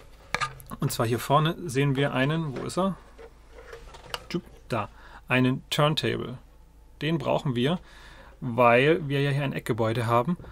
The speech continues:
und, ähm, wir diese, diese Front, diesen Eingang, ähm, gedreht gelagert haben. Und dieser Turntable hat eine graue Basis. Und die ist teuer, teuer, teuer, teuer. Und von diesen Teilen haben wir ein paar in dem Set.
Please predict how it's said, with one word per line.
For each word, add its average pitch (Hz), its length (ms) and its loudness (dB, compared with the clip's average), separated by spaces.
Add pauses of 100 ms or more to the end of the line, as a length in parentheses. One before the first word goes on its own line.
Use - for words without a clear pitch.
(440)
und, 135 540 2
ähm, 127 400 0 (160)
wir 131 280 -4
diese, 127 380 -2
diese 120 240 -6
Front, 131 400 0
diesen 135 220 -4
Eingang, 143 460 -4 (100)
ähm, 123 320 -4 (140)
gedreht 127 360 -2
gelagert 110 520 -4
haben. 113 280 -12 (160)
Und 143 140 -2
dieser 196 160 0
Turntable 143 540 -4
hat 135 200 -6 (960)
eine 113 220 -2
graue 113 300 0
Basis. 107 680 -4 (320)
Und 254 160 4
die 220 60 2
ist - 160 -2
teuer, 147 440 4 (440)
teuer, 123 320 2
teuer, 104 300 0
teuer. - 280 -16 (1300)
Und 127 160 0
von 117 160 0
diesen 117 220 -4
Teilen 139 240 -2
haben 147 100 0
wir 147 60 0
ein 147 80 0
paar - 280 4
in 117 60 -2
dem 104 120 -4
Set. - 320 -10